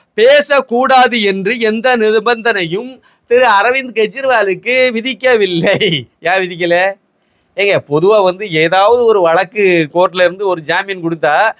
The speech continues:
இந்த வழக்கு நடவடிக்கை சம்பந்தமாகவோ, இந்த வழக்கு தீர்ப்பு இடைக்கால ஜாமீன் கொடுத்ததா, இல்ல இது சம்பந்தமா எந்த இதையும் நீங்க வந்து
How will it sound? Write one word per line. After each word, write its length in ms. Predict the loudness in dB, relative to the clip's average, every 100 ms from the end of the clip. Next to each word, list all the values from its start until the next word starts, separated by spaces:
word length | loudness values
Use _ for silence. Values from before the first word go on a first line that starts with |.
| _ -10
இந்த 200 | -2 0
வழக்கு 380 | 2 0 -2
நடவடிக்கை 500 | -2 0 0 -2 -4
சம்பந்தமாகவோ, 680 | -4 -4 -2 -2 0 -2 -2
இந்த 120 | 0
வழக்கு 380 | 2 2 0 -6
தீர்ப்பு 520 | -6 -6 -4 -4 0
இடைக்கால 400 | 0 0 0 0
ஜாமீன் 400 | 0 -4 -4 -12
கொடுத்ததா, 240 | -4 -2 0
இல்ல 220 | -2 -2
இது 280 | -4 -6 -10
சம்பந்தமா 260 | -10 -6
எந்த 260 | -6 -2 0
இதையும் 240 | 0 -2
நீங்க 180 | -6 -8
வந்து 380 | -8 0 0